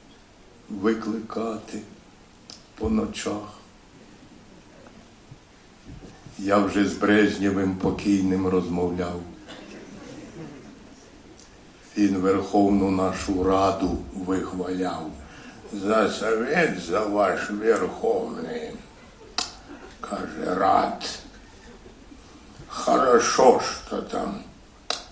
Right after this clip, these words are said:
по-русски говорять".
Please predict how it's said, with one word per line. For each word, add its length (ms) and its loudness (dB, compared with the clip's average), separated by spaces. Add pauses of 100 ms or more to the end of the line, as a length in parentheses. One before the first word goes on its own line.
(120)
по-русски 840 -2 (280)
говорять". 880 -2